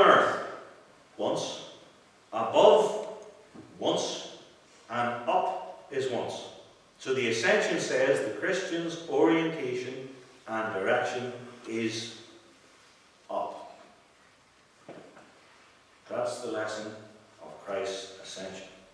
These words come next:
Our prayers must go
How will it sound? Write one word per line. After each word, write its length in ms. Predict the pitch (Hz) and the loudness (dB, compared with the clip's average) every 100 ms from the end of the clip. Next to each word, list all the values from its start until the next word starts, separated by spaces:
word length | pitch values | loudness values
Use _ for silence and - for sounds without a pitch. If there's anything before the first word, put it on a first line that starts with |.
| - - _ - - - - | -20 -20 _ -20 -20 -12 -2
Our 460 | 131 139 - - | 2 6 6 4
prayers 680 | - 170 196 185 - - - - - - - - - - - - 110 | 0 4 8 8 8 6 0 -6 -10 -14 -20 -20 -20 -20 -20 -10 0
must 420 | 131 131 - - | 2 2 -2 -2
go 440 | 117 107 - - | 4 6 6 2